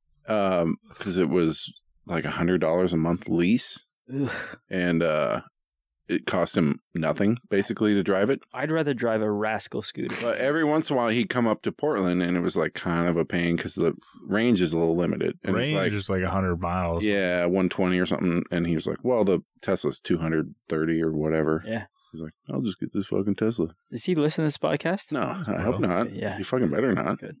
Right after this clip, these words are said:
Speaker 2: Yeah.
Speaker 3: Yeah.
Speaker 1: Hey, hey, Nolan, turn this off.
Speaker 2: <laughs>
Speaker 1: This isn't free. Actually, I don't care. He can listen.
Speaker 2: Good for him. Would you join the club?
Speaker 3: Maybe he's cooler than you think, man.
Speaker 1: He is very cool.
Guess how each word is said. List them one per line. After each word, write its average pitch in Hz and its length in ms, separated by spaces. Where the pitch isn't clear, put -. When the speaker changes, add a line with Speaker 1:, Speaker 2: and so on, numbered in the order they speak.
Speaker 2:
Yeah. - 200
Speaker 3:
Yeah. - 80
Speaker 1:
Hey, 120 300
hey, 131 140
Nolan, 107 360
turn 123 180
this 117 140
off. 80 440
Speaker 2:
<laughs> - 120
Speaker 1:
This - 100
isn't 101 240
free. - 180
Actually, 87 340
I - 80
don't - 140
care. - 200
He 92 100
can - 160
listen. - 200
Speaker 2:
Good 190 140
for - 120
him. - 360
Would 160 220
you 208 100
join 220 260
the 180 80
club? - 220
Speaker 3:
Maybe 165 360
he's 202 200
cooler 196 360
than 180 180
you 180 140
think, 196 300
man. 98 260
Speaker 1:
He 170 140
is 294 140
very 82 220
cool. - 300